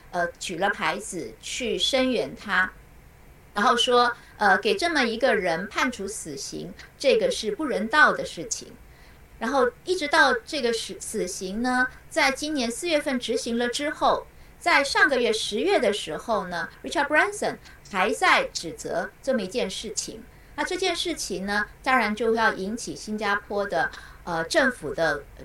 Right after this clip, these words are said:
正式的关心。那么于是呢，呃，内政部长，呃，这个尚达曼，呃，呃，对不起，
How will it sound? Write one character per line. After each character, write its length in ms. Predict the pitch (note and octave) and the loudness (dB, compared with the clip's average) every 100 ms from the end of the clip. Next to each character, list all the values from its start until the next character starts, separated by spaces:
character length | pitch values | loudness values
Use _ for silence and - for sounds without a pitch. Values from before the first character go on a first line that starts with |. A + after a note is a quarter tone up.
| - | -4
正 200 | D4+ A3+ | 0 0
式 220 | A3 A#3+ | 0 -2
的 120 | G3+ | -2
关 280 | D#3 F#3+ F#3 | -2 0 -2
心。 380 | G#3+ - G3 G3+ - - | -4 -6 -8 -8 -14 -16
那 100 | - | -6
么 240 | A3 F#3+ F#3 | -4 -2 -2
于 160 | G3 | -2
是 280 | C#4 D4 C#4+ | 0 0 0
呢， 280 | A3+ F#3+ F#3+ - - | 0 0 0 -4 -16
呃， 240 | - F3 E3+ - - - | -6 -4 -4 -8 -18 -6
内 140 | D#4+ C#4+ | 0 0
政 260 | D4 B3+ A3+ | 2 2 0
部 180 | C#4 | -2
长， 260 | A3 E3+ C3 - - - - | -2 0 -2 -4 -18 -18 -12
呃， 260 | E3+ - - - | -10 -10 -14 -18
这 160 | - G#3+ | -10 -6
个 280 | F3+ D#3+ D3 | -2 -2 -2
尚 200 | - B3+ | -2 2
达 100 | G#3 | 4
曼， 240 | A#3+ A3 - - - - | 4 2 -2 -16 -20 -16
呃， 240 | D#3 D#3 D3+ - - | -8 -6 -6 -12 -6
呃， 80 | F#3 | -6
对 120 | - | -4
不 60 | D4 | -6
起， 100 | B3 | -6